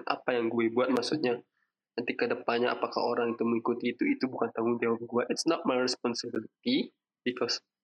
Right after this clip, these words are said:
aku bukan pretend that I'm influencer, but I do prefer call myself as a writer, walaupun ya nggak pro-pro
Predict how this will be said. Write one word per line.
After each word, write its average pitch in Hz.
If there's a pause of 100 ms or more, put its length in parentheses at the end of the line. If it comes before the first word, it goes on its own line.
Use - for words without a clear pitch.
(680)
aku 160
bukan 160
pretend 143
that 127
I'm 123
influencer, 127 (240)
but - (720)
I 131
do 185
prefer 127
call 127
myself 131 (400)
as -
a 135
writer, 127 (640)
walaupun -
ya 123
nggak -
pro-pro 117